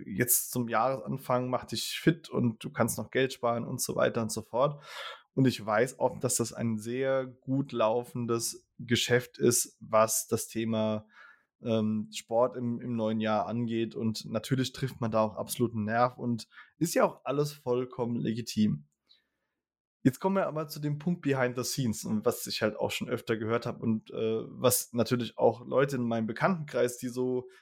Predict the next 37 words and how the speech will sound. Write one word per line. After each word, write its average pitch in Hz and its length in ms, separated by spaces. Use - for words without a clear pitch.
ins 123 160
Jahr 113 200
gestartet 113 380
sind, 120 140
bestätigt 123 480
haben. 110 360
Zu 143 140
neunzig 156 420
Prozent 147 520
melden 135 260
sich 135 160
die 120 60
Leute 120 300
im 117 60
Fitnessstudio 117 640
an, 143 520
gehen 120 180
da 117 120
vielleicht - 400
ein, 123 220
zwei, 113 240
drei, 113 240
vier 113 320
Wochen 110 240
hin, 160 240
vielleicht 143 340
auch 127 280
eineinhalb 120 680
und 123 220
lassen 117 300
das 110 140
ganze 110 260
Thema 110 260
dann 107 120
wieder 110 180
schleifen 143 580
und 139 380